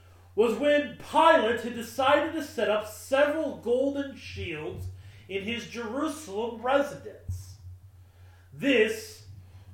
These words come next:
these shields bore no images. They had no inscription dedicated to Tiberius, as he had done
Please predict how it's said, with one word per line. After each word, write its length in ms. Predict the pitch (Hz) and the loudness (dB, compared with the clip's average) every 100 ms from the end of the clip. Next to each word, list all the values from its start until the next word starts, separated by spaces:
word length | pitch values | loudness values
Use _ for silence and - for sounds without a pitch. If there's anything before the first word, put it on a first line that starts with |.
| - - - - - 185 151 | -20 -20 -18 -18 -14 -12 -6
these 220 | 202 226 | -4 -4
shields 480 | - 233 247 285 - | -6 -6 -2 -4 -4
bore 260 | 170 180 | -2 0
no 280 | 170 165 165 | 0 -2 0
images. 640 | 202 240 277 262 320 294 233 | 0 0 -2 -4 -6 -6 -2
They 380 | 208 190 - - - - | 0 0 -4 -16 -20 -6
had 180 | 196 196 | -4 0
no 160 | 208 | 0
inscription 680 | 160 - - 269 285 - 202 | 0 -6 -6 -4 -4 -6 -4
dedicated 600 | 214 196 190 202 190 170 | -2 -2 -2 -2 -2 -4
to 80 | 160 | -12
Tiberius, 880 | - 175 143 180 240 277 330 349 208 | -8 -6 -6 -8 -6 -4 -4 -4 -4
as 280 | 202 190 | -4 -4
he 120 | 214 196 | -4 -4
had 180 | 165 | -4
done 420 | 185 202 233 285 | -2 0 0 -4